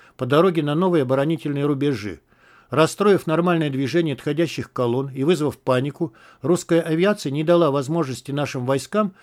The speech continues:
оказать организованное сопротивление на таком мощном и естественном рубеже, как Березина. Моральное действие авиации исключительно большое.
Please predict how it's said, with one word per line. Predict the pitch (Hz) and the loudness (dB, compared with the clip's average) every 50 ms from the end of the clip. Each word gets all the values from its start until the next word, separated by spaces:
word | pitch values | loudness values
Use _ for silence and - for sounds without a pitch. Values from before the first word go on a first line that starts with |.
| - - _ | -20 -18 _
оказать | - 120 - - 156 151 185 185 185 165 | -10 -6 -2 -2 0 0 0 -2 -2 -2
организованное | 151 147 147 147 151 143 123 165 156 147 143 135 | -4 -2 -2 -2 -2 -2 0 0 0 0 -2 -4
сопротивление | 123 - 151 123 143 135 127 - 165 170 202 220 214 180 131 117 | -4 -6 -6 -6 -6 -8 -4 -2 -2 0 2 0 0 0 -2 -4
на | 117 120 | -4 -4
таком | - 139 135 - 156 135 | -4 -6 -2 -2 -2 -2
мощном | 143 180 208 175 - - 131 101 - - - - - _ | 0 0 -2 -2 -2 -6 -8 -10 -10 -14 -20 -20 -18 _
и | - 120 | -4 -4
естественном | 139 131 - - 160 147 - - 147 139 139 | -4 -2 -2 -2 -2 -2 -2 -4 -6 -4 -2
рубеже, | 147 135 135 147 143 143 196 185 | -2 0 0 -2 0 0 -2 -2
как | - 160 147 | -2 -4 -4
Березина. | 131 117 139 147 147 131 127 147 143 120 95 87 - _ _ _ _ _ _ _ _ _ _ _ _ _ _ _ _ _ _ _ _ _ _ _ _ _ _ _ _ _ _ _ _ _ _ _ _ _ _ _ _ _ _ _ _ _ _ _ _ _ _ _ _ _ _ _ _ _ _ _ _ _ _ _ _ _ _ _ _ _ _ _ _ _ - | -2 -2 -2 -2 -2 -2 -2 -4 -4 -4 -6 -8 -10 _ _ _ _ _ _ _ _ _ _ _ _ _ _ _ _ _ _ _ _ _ _ _ _ _ _ _ _ _ _ _ _ _ _ _ _ _ _ _ _ _ _ _ _ _ _ _ _ _ _ _ _ _ _ _ _ _ _ _ _ _ _ _ _ _ _ _ _ _ _ _ _ _ 0
Моральное | 127 147 165 180 180 170 170 170 160 | 4 6 6 8 8 6 6 4 2
действие | 151 220 233 226 - - 151 143 | 2 0 0 0 -2 -2 0 0
авиации | 135 139 143 135 120 107 - - 117 107 | 2 2 2 2 0 0 -4 -6 -8 -8
исключительно | 101 - - 147 160 - - 202 190 175 170 170 160 | -8 -4 -2 -2 -2 -2 -2 -4 -2 -2 -2 -2 0
большое. | 151 160 156 - - - 123 113 98 90 80 | 0 0 -2 -2 -4 -4 -4 -6 -6 -6 -10